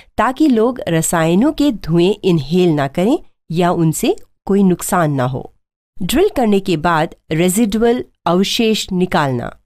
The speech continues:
कुछ लोग रेजिडुअल या अवशेष निकालने का पुराना तरीका ही पसंद करते हैं।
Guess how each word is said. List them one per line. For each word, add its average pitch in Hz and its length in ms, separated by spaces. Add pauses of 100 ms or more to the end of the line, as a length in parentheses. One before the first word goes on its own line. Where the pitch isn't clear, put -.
(480)
कुछ 381 220
लोग 220 280 (180)
रेजिडुअल 185 720
या 196 200
अवशेष 220 760
निकालने 170 500
का 240 160
पुराना 170 440
तरीका 160 360
ही 175 160
पसंद 233 340
करते 233 240
हैं। 240 180